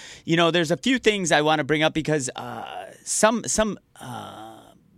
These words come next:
big things are happening. Some big things have happened.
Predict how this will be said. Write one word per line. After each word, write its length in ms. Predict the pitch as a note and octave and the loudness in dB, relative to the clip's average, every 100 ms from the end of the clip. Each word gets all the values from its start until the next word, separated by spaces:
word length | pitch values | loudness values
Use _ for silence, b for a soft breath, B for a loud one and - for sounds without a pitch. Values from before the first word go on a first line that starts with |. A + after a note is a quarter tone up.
| _ | _
big 260 | - G#3 E3 | 4 4 2
things 320 | F#3+ F3+ E3+ | -2 0 0
are 140 | E3+ D3 | 0 0
happening. 400 | B2+ G#2+ A2+ B2+ | 0 0 -4 -2
Some 220 | F3 D3+ | -2 0
big 200 | E3 C3 | -2 -2
things 240 | D#3+ C#3+ | -4 -4
have 300 | C3 F3 G3 | 0 2 2
happened. 420 | D3 A2+ G#2 G#2 | 0 -2 -2 -8